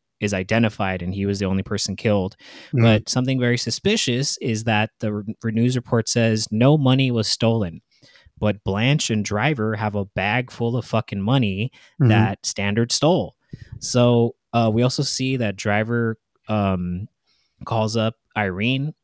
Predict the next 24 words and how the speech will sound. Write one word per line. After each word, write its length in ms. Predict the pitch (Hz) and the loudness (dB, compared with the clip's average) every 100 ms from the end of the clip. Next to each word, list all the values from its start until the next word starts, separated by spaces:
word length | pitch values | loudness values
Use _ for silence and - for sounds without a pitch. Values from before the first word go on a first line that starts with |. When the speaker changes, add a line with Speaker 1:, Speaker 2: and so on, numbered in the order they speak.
| _ - - | _ -20 -12
Speaker 1:
The 80 | |
cops 400 | - - 120 - | -8 -4 -4 -2
are 160 | 117 113 | -2 0
already 380 | 104 113 113 98 | 2 2 0 -2
there 540 | 98 107 104 92 98 | -2 0 0 0 -6
questioning 500 | - 107 - 110 104 | -4 -4 -4 -4 -4
her 180 | 110 104 | -2 -2
about 220 | 95 90 | -2 -4
Standard, 560 | - 113 107 95 90 90 | -2 0 0 0 -4 -4
and 160 | 95 90 | -6 -4
Benicio 520 | 92 101 - 101 95 | -2 -2 0 0 0
tells 360 | - 98 95 | 0 0 0
him, 220 | - 95 90 | -2 -2 -2
like, 220 | 85 98 | -2 0
"Oh, 100 | 92 | 0
the 80 | 90 | 0
cops 320 | 98 92 - | -2 -2 -2
are 60 | 90 | -2
here." 240 | 87 80 | -4 -4
So 140 | - | -2
then 100 | 95 | -2
he 60 | 92 | 0
hangs 260 | 101 98 98 | 0 2 0
up. 180 | 82 | -2